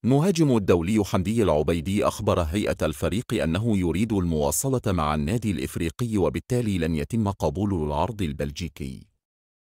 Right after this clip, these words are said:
هيئة النادي الإفريقي لم تغلق باب المفاوضات مع المهاجم بسام الصراري، والتحاقه بالفريق ممكن.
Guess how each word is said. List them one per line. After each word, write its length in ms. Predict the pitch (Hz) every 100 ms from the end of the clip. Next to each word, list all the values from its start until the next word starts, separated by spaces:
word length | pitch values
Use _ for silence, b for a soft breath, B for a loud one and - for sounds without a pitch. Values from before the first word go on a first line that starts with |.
| _ _ _ _ _ _ _ _
هيئة 280 | 143 156 156 160
النادي 420 | 139 120 143 143
الإفريقي 680 | 101 - - 92 - 127 113
لم 160 | 85
تغلق 440 | 82 123 117 104 92
باب 200 | 98 101
المفاوضات 800 | 85 82 - 104 85 78 131 120
مع 260 | 92 73
المهاجم 600 | 76 76 76 120 113 92
بسام 340 | 80 76 - 110
الصراري، 600 | - 85 92 104 - 87
والتحاقه 760 | 73 - 98 135 139 101 90
بالفريق 580 | 76 71 - 82 90 -
ممكن. 480 | 76 73 71 64